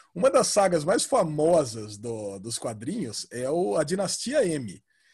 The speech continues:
O que que ela faz? Ela dá um berro, chega de mutantes! Cara, e aí o que acontece? Ela, ela transforma o mundo, sobra só cento e noventa e oito mutantes, e ela cria um mundo onde os mutantes, na verdade, dominam o mundo, mas sobra só cento e noventa e oito.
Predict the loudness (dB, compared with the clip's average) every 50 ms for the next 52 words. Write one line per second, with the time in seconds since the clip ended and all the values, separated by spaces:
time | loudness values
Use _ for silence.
0 | _ _ -10 -6 -4 0 4 4 4 4 4 2 2 2 2 0 -4 -6 -6 -6
1 | -6 -6 -4 -4 -2 0 0 0 0 0 -2 -2 -2 -2 -2 -2 -2 -4 -4 -6
2 | -8 -10 _ -14 -12 -8 -4 -2 0 0 2 0 0 -4 -4 -6 -6 -2 2 4
3 | 4 4 4 0 -2 -4 -2 -4 -6 -6 -10 _ _ _ -4 -2 -2 -2 -4 -4
4 | -6 -4 -2 0 0 2 2 0 -2 -2 -4 -6 -6 -6 -4 -6 -6 -6 -6 -6
5 | -4 -2 -2 -2 -2 -4 -4 -4 -4 -4 -4 -4 -4 -4 -6 -6 -4 -4 -4 -4
6 | -4 -4 -4 -2 -2 -2 -2 -2 -2 -4 -4 -6 _ _ _ _ _ _ _ -12
7 | -8 -4 -2 -2 0 0 0 -2 -2 -2 -2 -4 -4 -2 -4 -4 -4 -4 -6 -6
8 | -4 -4 -2 0 0 -2 -2 -2 -2 0 2 2 0 0 -2 -6 -6 -6 -6 -4
9 | -4 -4 -4 -4 -10 -12 -14 -16 -18 _ -20 -20 _ -8 -2 0 0 0 0 -2
10 | -2 2 2 2 2 2 -2 -2 -2 -2 -2 0 0 -2 -2 -2 -4 -4 -4 -4
11 | -4 -4 -4 -4 -6 -6 -2 -2 -2 -2 -2 -4 -6 -8 -8 -8 _ _ -6 -4
12 | -2 -2 -2 -2 -2 -2 -2 -2 -2 0 0 0 0 0 0 0 0 0 -2 -2
13 | -2 -2 0 -2 -2 -2 -2 -2 0 0 -2 -2 -2 -2 -2 -2 -2 -6 -6 -4
14 | -4 -4 -4 -4 -6 -6 -6 -6 -4 -2 -2 -2 -2 -4 -6 -12